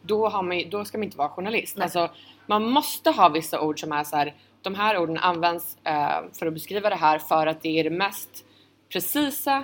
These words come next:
Speaker 1: det är det
Speaker 2: Mm.
Speaker 1: mest liksom, eh, konkreta, det
Speaker 2: Mm.
Speaker 1: är inte liksom någon
Speaker 2: Mm.
Speaker 1: särskild värdering från höger, vänster eller, eh, något håll
Speaker 2: Mm.
Speaker 1: liksom. Och har man problem med det, att
Speaker 2: Ja.
Speaker 1: rätta sig efter såna regler, då kan man ju inte jobba på public
Speaker 2: Nej.
Speaker 1: service.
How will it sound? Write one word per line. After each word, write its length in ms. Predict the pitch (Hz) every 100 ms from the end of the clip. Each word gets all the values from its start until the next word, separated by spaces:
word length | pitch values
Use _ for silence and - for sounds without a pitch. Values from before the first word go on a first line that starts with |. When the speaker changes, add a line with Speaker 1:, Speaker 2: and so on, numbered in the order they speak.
| 269
Speaker 1:
det 40 | 226
är 20 |
det 60 | 190
Speaker 2:
Mm. 140 | 185
Speaker 1:
mest 320 | 180 185 -
liksom, 680 | 180 165 175 160 156 156 156
eh, 600 | - 147 143 143 139 -
konkreta, 720 | 170 156 247 247 240 240 240
det 200 | 196 185
Speaker 2:
Mm. 140 | 180 165
Speaker 1:
är 80 |
inte 380 | 160 160 165 -
liksom 400 | 151 151 156 151
någon 240 | 156 156 156
Speaker 2:
Mm. 200 | 170 -
Speaker 1:
särskild 400 | - 160 165 147
värdering 540 | 160 202 240 247 226
från 360 | - 175 160 165
höger, 240 | 170 165
vänster 360 | 165 190 185 190
eller, 420 | 170 165 160 160 - - _ _
eh, 320 | - 165 156 151 160
något 400 | 190 196 - -
håll 160 | 170 160
Speaker 2:
Mm. 120 | 165
Speaker 1:
liksom. 280 | 185 202 175 - - _
Och 180 | 202 -
har 200 | - 240
man 160 | 285
problem 600 | - 233 220 262 571 466
med 120 | 165 127
det, 120 | 101
att 220 | - 185
Speaker 2:
Ja. 60 | 202
Speaker 1:
rätta 100 | -
sig 80 | 262
efter 120 | 311
såna 180 | - 190
regler, 260 | 202 262 160
då 100 | 208
kan 140 | 302
man 60 | 311
ju 20 |
inte 140 | 311 202
jobba 400 | 262 226 - 180
på 300 | - 165 151
public 240 | 190 202
Speaker 2:
Nej. 100 | -
Speaker 1:
service. 280 | 302 143 -